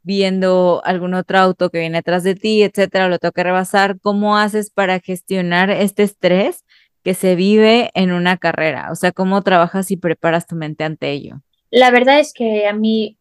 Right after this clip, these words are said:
Speaker 2: en, en una cierta parte, me, me gusta meditar, eh, me
Speaker 1: Ok.
Speaker 2: tranquiliza mucho,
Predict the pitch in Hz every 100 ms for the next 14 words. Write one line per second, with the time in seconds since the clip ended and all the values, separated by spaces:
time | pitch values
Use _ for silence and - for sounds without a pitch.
0 | _ 233 220 214 214 214 226 226 - 226
1 | 220 220 226 220 226 220 202 214 220 214
2 | 214 233 220 208 202 - 220 226 - 151
3 | 226 190 220 220 _ 220 - - 233 220
4 | 214 233 247